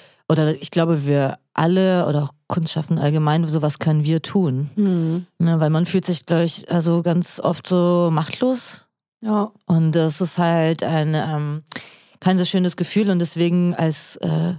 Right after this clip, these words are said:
Speaker 1: kunstschaffender, kreativer Mensch möchte man irgendwie sich hier ausdrücken und eben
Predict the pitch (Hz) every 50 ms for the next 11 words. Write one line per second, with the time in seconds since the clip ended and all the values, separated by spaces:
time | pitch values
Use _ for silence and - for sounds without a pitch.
0 | - _ _ - - 185 180 180 - - 170 156 - - 165 160 151 - - 160
1 | 156 151 - - 160 160 160 156 160 156 156 170 - - - 170 175 160 - -
2 | 165 160 160 156 - - 175 175 175 - - 175 165 165 170 170 160 165 165 -
3 | - - - 127 170 147 - - - 170 160 - 165 160 160 160 - - 160 156
4 | 156 165 160